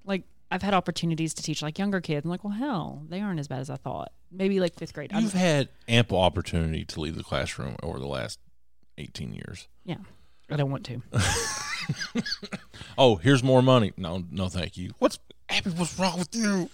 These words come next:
Speaker 1: Um,
Speaker 2: We're broke.
Speaker 1: Not necessarily. I just don't feel like I'm finished with what I'm supposed to be doing. I've not done a good job yet. And, you know, I
Speaker 2: I think there's a slew of kids that would disagree.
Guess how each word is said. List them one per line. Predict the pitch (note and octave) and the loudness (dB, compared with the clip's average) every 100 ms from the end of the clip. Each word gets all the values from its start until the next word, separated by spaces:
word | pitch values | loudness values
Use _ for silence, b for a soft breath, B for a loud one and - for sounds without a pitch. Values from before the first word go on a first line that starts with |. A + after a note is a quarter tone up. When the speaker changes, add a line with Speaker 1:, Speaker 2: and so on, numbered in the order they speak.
| b b - | b b -6
Speaker 1:
Um, | A3 G#3+ A3 | -2 2 4
Speaker 2:
We're | G#3+ | 4
broke. | - G3 G3 G3 - - - - | 6 8 8 4 -2 -16 -14 -2
Speaker 1:
Not | C4 | 0
necessarily. | C#4 C#4+ C4+ C#4 C#4 | 2 0 2 0 0
I | - | -2
just | G#3 G#3+ | -2 -4
don't | A3+ | -6
feel | - | -4
like | G#3+ G#3 | -2 -2
I'm | G3 | -4
finished | - G3+ G#3 D3 - F3+ | -2 -2 -2 -4 -8 -6
with | F3 | -4
what | F3 F3 E3+ - - - | 0 0 0 -4 -10 -12
I'm | E3+ E3+ F3 F3 E3+ D#3+ | -4 -2 0 0 -2 -4
supposed | - F3 E3+ | -6 -4 -4
to | E3+ | -2
be | |
doing. | D#3 F3+ E3+ | -2 0 -2
I've | - D3+ | -2 -2
not | D#3 | -2
done | D3+ | -2
a | E3 | -4
good | D#3 D#3+ D#3 | -4 -6 -6
job | D3+ C#3 D#3+ F3+ | -4 -2 -4 -4
yet. | C3 B2+ - | -6 -6 -6
And, | D#3+ C#3+ - - - - | -6 -6 -8 -14 -20 -16
you | F3 | -6
know, | D3 C#3 D3 - - | -4 -2 -4 -8 -16
I | D#3+ E3 - - - | -18 -18 -18 -16 -6
Speaker 2:
I | G#2+ | -2
think | - B2 | 2 2
there's | - F2+ | 2 -2
a | F2+ | -2
slew | - - - F#2+ F#2+ F2+ F2 E2+ - | -2 -2 -2 2 4 4 2 -2 -6
of | - | -10
kids | - D2 - | -8 -8 -6
that | - | -10
would | - - | -10 -10
disagree. | - G2+ - - - | -8 -8 -8 -8 -8